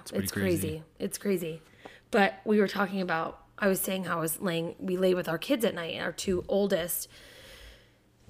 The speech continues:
Speaker 2: Dom-, I don't know if, I, I don't remember if we've talked about this, but Dominic and Viv co-slept with us,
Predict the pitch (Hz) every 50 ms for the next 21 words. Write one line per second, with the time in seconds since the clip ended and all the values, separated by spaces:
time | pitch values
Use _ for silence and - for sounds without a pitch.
0 | - - 233 196 214 220 220 - - 226 240 247 220 220 202 - - - 208 196
1 | - - 202 202 202 254 294 302 277 247 214 202 214 220 220 - - 175 156 -
2 | - - - 170 170 165 - 175 160 160 - - - 156 - - 180 - - 185
3 | 160 - - - - 175 156 175 208 247 269 277 262 277 254 214 190 202 190 185
4 | - - - 196 185 175 165 - 170 156 156 - 165 160 - - - - - -
5 | -